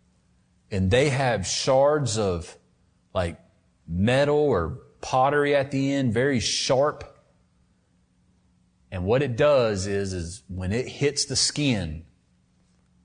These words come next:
it grabs on and it rips off flesh. It's a painful,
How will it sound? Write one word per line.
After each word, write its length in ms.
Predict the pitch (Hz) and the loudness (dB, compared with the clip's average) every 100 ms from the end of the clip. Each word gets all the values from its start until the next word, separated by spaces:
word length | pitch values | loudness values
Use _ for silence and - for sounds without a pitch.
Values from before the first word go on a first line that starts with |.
| _ _ - | _ _ -20
it 160 | 82 - | -20 -10
grabs 480 | 101 117 120 104 | -2 0 0 -2
on 340 | 117 117 117 104 | -2 -2 -2 -4
and 160 | 87 | -4
it 260 | 98 104 - _ _ | -6 -8 -10 _ _
rips 420 | 95 92 101 98 113 | -10 -4 -4 -4 -4
off 220 | 98 - | -4 -4
flesh. 600 | 98 82 76 - - - _ _ _ _ | -8 -8 -8 -14 -16 -20 _ _ _ _
It's 160 | - - | -8 -2
a 120 | 107 | -2
painful, 800 | - - 123 110 95 - 80 78 | -4 -8 -4 -2 -4 -6 -12 -14